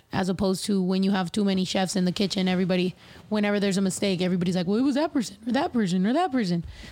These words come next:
So independent was just a way for me to be able to do it on my own terms, with my family, with my friends, and just do it more out of love as opposed to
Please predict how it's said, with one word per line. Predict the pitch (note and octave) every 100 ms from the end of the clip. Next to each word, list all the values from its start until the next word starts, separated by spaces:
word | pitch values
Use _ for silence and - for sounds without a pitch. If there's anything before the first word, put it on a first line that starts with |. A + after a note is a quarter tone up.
| -
So | A#3
independent | C4 A#3 C#4+ C4+ A#3
was | A3
just | G3 G#3+
a | G3+
way | F#3 F3 G#3 G#3
for | -
me | G3+ G3+
to | F#3+
be | F#3+ G3
able | F#3+ F#3
to |
do | F3 G3+
it | F#3+ F#3 - - - - -
on | C4
my | C#4
own | C4 B3
terms, | A#3 G#3+ A3 G#3+
with | G#3 A3
my | A#3+ A3
family, | G3+ G3 G3 G3
with | G3+
my | A3 G#3
friends, | - F#3 F#3 F#3+
and | F#3+
just | F#3+ G3+ - -
do | F3 A3+
it | G#3+
more | G3+ G3+
out | F#3+ F#3+
of |
love | F3+ F#3 F#3 E3+ - -
as | F#3+ G3
opposed | F3 F#3 F#3
to | - G3